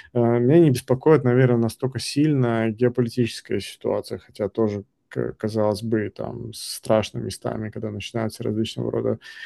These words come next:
войны. Эм, меня не беспокоит какие-то, какой-то,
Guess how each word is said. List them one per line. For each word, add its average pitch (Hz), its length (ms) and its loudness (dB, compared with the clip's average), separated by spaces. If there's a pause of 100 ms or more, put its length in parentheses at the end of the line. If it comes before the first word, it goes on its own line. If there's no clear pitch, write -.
(240)
войны. 117 440 4 (400)
Эм, 120 840 6 (160)
меня 143 340 8
не 165 100 8
беспокоит 139 1080 6
какие-то, 123 1500 4 (680)
какой-то, 131 320 2